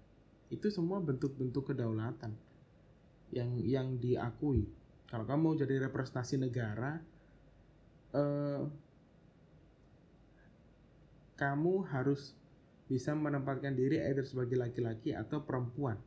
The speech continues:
Ke-, kepala negara, prime minister yang tujuh tadi kita sebutkan, kayaknya belum pernah kelihatan dia membawa pasangan, eh, heteroseksualnya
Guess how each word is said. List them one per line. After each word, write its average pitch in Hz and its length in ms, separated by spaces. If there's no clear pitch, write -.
Ke-, - 160
kepala 135 480
negara, 131 720
prime 135 320
minister 131 320
yang 131 240
tujuh 131 360
tadi 120 200
kita 127 240
sebutkan, 123 480
kayaknya - 200
belum 131 200
pernah 127 400
kelihatan 131 640
dia 139 440
membawa 120 400
pasangan, 123 800
eh, 113 320
heteroseksualnya 120 1800